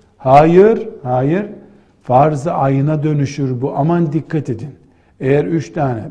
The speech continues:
beş tane, on tane Müslüman kendisini feda ederek, "Siyasette hizmeti biz yürüteceğiz inşallah." demezlerse,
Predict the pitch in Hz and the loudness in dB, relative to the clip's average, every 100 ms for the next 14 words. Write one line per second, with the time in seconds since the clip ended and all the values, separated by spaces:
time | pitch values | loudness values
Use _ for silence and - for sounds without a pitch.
0 | 131 151 143 170 147 127 143 151 156 156 | -2 -2 -2 -6 -4 -4 -4 -4 -4 -4
1 | 147 147 143 139 143 143 143 107 - - | -4 -2 -4 -4 -4 -4 -2 -4 -12 -20
2 | _ _ _ _ - 127 135 139 147 156 | _ _ _ _ -6 -2 -2 -2 -4 -4
3 | 151 147 131 156 160 151 147 135 - - | -2 -2 0 4 4 4 0 -2 -4 -12
4 | - _ _ _ _ - - 131 135 139 | -20 _ _ _ _ -16 -4 2 4 4
5 | 139 156 143 - 180 160 131 143 139 156 | 4 0 -2 -4 -4 -2 -2 -4 -4 -4
6 | 147 151 135 156 180 160 151 143 143 135 | -4 -4 -4 -2 -2 -2 -4 -4 -4 -2
7 | 139 131 143 135 135 123 120 120 110 - | -2 -2 -4 -4 -4 -4 -2 -2 -4 -6
8 | - - _ _ 143 147 151 147 127 196 | -14 -20 _ _ 0 2 2 -2 0 2
9 | 196 151 147 151 214 | 2 -2 -4 -2 -4